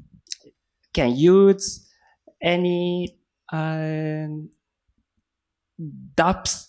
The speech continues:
and, uh, Ethereum or, and, uh, any blockchain has already many dApps and, uh, some primitive tools.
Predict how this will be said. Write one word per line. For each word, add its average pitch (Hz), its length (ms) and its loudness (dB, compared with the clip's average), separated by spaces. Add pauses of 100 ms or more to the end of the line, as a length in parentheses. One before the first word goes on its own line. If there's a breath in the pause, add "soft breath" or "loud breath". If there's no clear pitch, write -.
(160)
and, - 300 -6 (760)
uh, 117 120 -4 (160)
Ethereum 147 640 0
or, 113 600 2
and, 107 280 0
uh, 107 180 0 (180)
any 135 280 0
blockchain 147 600 -2 (240 loud breath)
has 123 300 -2
already 175 720 0
many 151 800 -2 (220 soft breath)
dApps 131 640 -4
and, 117 420 0
uh, 113 340 2 (800)
some 135 520 0
primitive 139 580 -2
tools. 110 540 -4